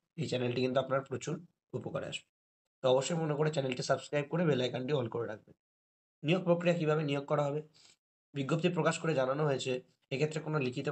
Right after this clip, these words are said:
পরীক্ষা নেওয়া হবে না, অর্থাৎ সরাসরি ইন্টারভিউর মাধ্যমেই কিন্তু নিয়োগ করা হবে। ইন্টারভিউ ও অন্যান্য বিস্তারিত জানতে অফিসিয়াল নোটিশটা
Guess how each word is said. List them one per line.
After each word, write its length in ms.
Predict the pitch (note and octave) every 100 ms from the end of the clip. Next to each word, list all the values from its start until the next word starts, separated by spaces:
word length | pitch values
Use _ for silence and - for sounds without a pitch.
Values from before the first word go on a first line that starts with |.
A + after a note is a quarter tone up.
| C#3
পরীক্ষা 260 | B2+ -
নেওয়া 200 | C3 C3 A#2
হবে 160 | A2+ A#2
না, 60 | D3 - _ _ _ _ _ _ -
অর্থাৎ 220 | D#3 F#3+
সরাসরি 400 | F3 C#3+ D#3+ E3+ D#3+
ইন্টারভিউর 440 | C3 C#3+ C#3+ D#3 C#3
মাধ্যমেই 300 | B2+ C#3 D3
কিন্তু 160 | C#3 C3+ B2
নিয়োগ 180 | A#2 A#2
করা 120 | C3 A#2
হবে। 140 | E3+ - _ _ _ _ _ _ _ _ _ _ _ _ -
ইন্টারভিউ 440 | C#3+ D#3 F3 F3 F#3+
ও 60 |
অন্যান্য 300 | F3 D#3 D#3+ E3 C#3+
বিস্তারিত 420 | - - E3+ E3+
জানতে 300 | C#3+ C#3+ C#3+
অফিসিয়াল 340 | C#3+ C3 C#3+ C3
নোটিশটা 280 | B2+ C3 -